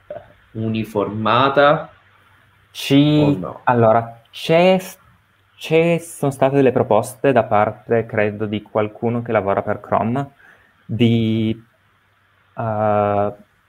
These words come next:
Speaker 2: di aggiungere ai, una sintassi ai, ai, ai, ai tag script, qualcosa come script supports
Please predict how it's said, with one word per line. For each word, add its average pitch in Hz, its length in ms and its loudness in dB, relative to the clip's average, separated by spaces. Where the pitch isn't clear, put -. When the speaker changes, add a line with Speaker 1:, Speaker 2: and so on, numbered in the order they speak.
Speaker 2:
di 113 220 0
aggiungere 123 920 4
ai, 101 920 -2
una 104 180 -4
sintassi 107 560 0
ai, 101 500 0
ai, 95 280 -2
ai, 92 640 -8
ai 95 140 -6
tag 98 200 0
script, 120 760 -2
qualcosa 107 400 2
come 101 240 -4
script - 480 -6
supports 104 800 -2